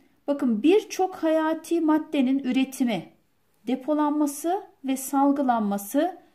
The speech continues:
karaciğerin görevi. Şurada şekil üzerinde biraz anlatmaya çalışayım. Karaciğere biliyorsunuz iki kaynaktan kan geliyor arkadaşlar.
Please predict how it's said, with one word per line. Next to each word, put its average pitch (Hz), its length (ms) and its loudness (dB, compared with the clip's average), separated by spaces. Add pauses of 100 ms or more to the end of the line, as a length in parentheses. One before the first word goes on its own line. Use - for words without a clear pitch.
(140)
karaciğerin 233 680 0
görevi. 165 340 -6 (360)
Şurada 294 500 0 (240)
şekil 403 360 -2
üzerinde 233 760 0 (160)
biraz 277 260 2
anlatmaya 202 600 0
çalışayım. - 480 -8 (1000)
Karaciğere 311 680 2
biliyorsunuz 277 680 -2
iki 277 240 -4
kaynaktan 302 800 2
kan 262 340 2
geliyor 180 320 -2
arkadaşlar. - 800 -10